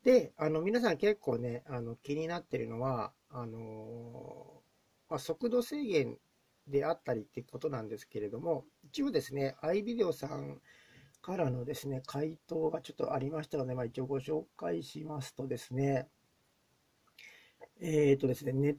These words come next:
トワークの、あ、ネットの公平使用原則により、一時的な異常な大量使用の場合のみ、速度の制限が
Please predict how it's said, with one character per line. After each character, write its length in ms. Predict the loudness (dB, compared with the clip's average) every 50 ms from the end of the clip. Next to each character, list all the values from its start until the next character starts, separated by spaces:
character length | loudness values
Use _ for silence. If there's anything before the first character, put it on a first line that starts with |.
| 0 _
ト 120 | 4 6 8
ワ 200 | 8 8 8 8
ー 40 |
ク 220 | 6 4 2 4 6
の、 380 | 6 6 6 6 4 4 -2 _ _ _ _ _ _ _ _ _ _ _ -20 -10 -4
あ、 140 | -2 0 2
ネ 140 | 2 2 0
ッ 60 | -2 2 4
ト 100 | 6 6
の 140 | 6 4 2
公 280 | 4 6 6 8 8
平 360 | 6 6 6 6 8 8 6
使 240 | 4 2 -2 4 8
用 260 | 8 8 8 8 4 2
原 240 | 2 2 2 0 0
則 300 | -2 -6 -4 -2 -2 -2
に 140 | 0 2
よ 100 | 2 2
り、 220 | 2 2 0 -2 -4 _
一 260 | -12 -6 -4 -4 -4 -4
時 120 | -6 -4
的 340 | -2 -2 -2 0 -2 -4 0
な 240 | 2 2 2 2 -2 _ _ _ _ _ _ _ _ _ -2
異 140 | -2 0
常 300 | 2 4 4 4 4 8
な 220 | 8 8 8 8 6 _ _ _ _ _ _ _ _
大 280 | -2 0 2 2 6
量 200 | 6 6 6 4 2
使 180 | -2 -2 2
用 160 | 4 4 4 4
の 180 | 4 0 0
場 320 | 4 6 6 6 6 6 6
合 60 | 4 4 4
の 120 | 4 2 4
み、 180 | 2 0 -2 -4 _ _ _ _ _ _ _
速 340 | -10 -10 -2 0 0 4 6
度 180 | 6 6 6
の 300 | 6 6 4 4 2 0 -8
制 360 | -2 4 6 8 8 8 8
限 300 | 6 4 4 4 2 2
が 240 | 4 4 4 2